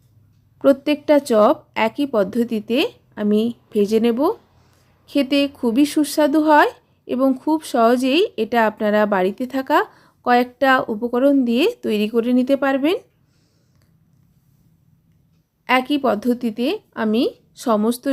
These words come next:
ডিমের চপ ভেজে নিচ্ছি। দেখেই বুঝতে পারছেন একেবারে পারফেক্টভাবে আমি তৈরি করে নিয়েছি। এইভাবে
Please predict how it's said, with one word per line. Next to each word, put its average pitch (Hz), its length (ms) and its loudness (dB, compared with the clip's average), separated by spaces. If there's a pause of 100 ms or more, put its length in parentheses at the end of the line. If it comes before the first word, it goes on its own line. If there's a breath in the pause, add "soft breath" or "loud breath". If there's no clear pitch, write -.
ডিমের 226 320 0
চপ 233 280 0 (320)
ভেজে 214 260 -2
নিচ্ছি। 240 440 -2 (540)
দেখেই 240 360 -2
বুঝতে 269 360 -4
পারছেন 277 460 0 (1160)
একেবারে 240 560 0 (440)
পারফেক্টভাবে 254 800 -4 (840)
আমি 226 200 -2
তৈরি 226 320 -2
করে 247 240 -2
নিয়েছি। 277 420 0 (1700)
এইভাবে 262 500 6